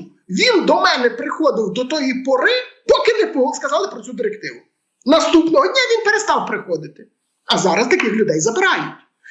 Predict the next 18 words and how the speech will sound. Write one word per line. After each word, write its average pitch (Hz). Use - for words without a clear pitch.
І, 269
відповідно, 330
він 349
не 330
оформив 240
відстрочку, 180
його 294
мобілізують, 254
і 427
наступного 330
дня 370
він 339
подасть 311
рапорт 262
про 262
звільнення 240
Збройних 370
сил, 440